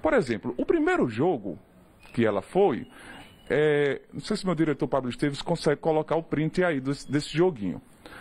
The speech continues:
Vamos supor, são quatro caixinhas, em cima tem nove bolinhas, a pessoa coloca um dinheiro, esse dinheiro é multiplicado. Pronto. Aí, nessas quatro caixinhas, a pessoa aperta um botão verde,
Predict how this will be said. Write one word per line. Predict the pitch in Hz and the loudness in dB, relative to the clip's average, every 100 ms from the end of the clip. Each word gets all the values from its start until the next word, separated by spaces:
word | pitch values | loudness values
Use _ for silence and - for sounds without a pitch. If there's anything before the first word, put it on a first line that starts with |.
| - | -6
Vamos | - 208 240 | 0 2 2
supor, | 269 123 104 | 0 0 -2
são | - 156 | 0 -2
quatro | - 180 190 175 | 2 2 2 -2
caixinhas, | 170 165 - 208 254 349 - - - - - - - - - - - - | -4 -4 0 2 2 0 -12 -16 -20 -20 -20 -20 -20 -20 -16 -14 -14 -2
em | 160 | 2
cima | 180 - 139 110 | 2 4 2 2
tem | 110 143 | 2 2
nove | 139 151 143 | 4 2 2
bolinhas, | 127 139 160 214 277 320 - - - - - | 2 2 2 0 0 -2 -10 -14 -18 -20 -10
a | - 135 | -4 -2
pessoa | 156 - 135 | -2 0 0
coloca | 123 135 123 160 | 2 2 2 0
um | |
dinheiro, | 175 262 214 233 339 _ _ - | 2 2 2 0 -6 _ _ -6
esse | 170 - | -4 -4
dinheiro | 170 175 180 | -2 2 2
é | |
multiplicado. | 202 208 220 233 233 104 - - _ - | 2 0 0 0 0 -2 -4 -14 _ 0
Pronto. | 196 120 - - - - - - | 2 2 -4 -18 -20 -20 -20 -12
Aí, | - 165 | -2 0
nessas | 214 302 330 311 | 2 0 0 -4
quatro | - 302 294 | -2 -2 -2
caixinhas, | - 123 - 170 165 107 - | -4 -4 -2 -2 0 -2 -4
a | - | -4
pessoa | 147 208 | -2 0
aperta | 240 247 226 | 0 0 0
um | 226 | 0
botão | 233 269 254 | 2 0 2
verde, | 214 170 110 | 2 2 -2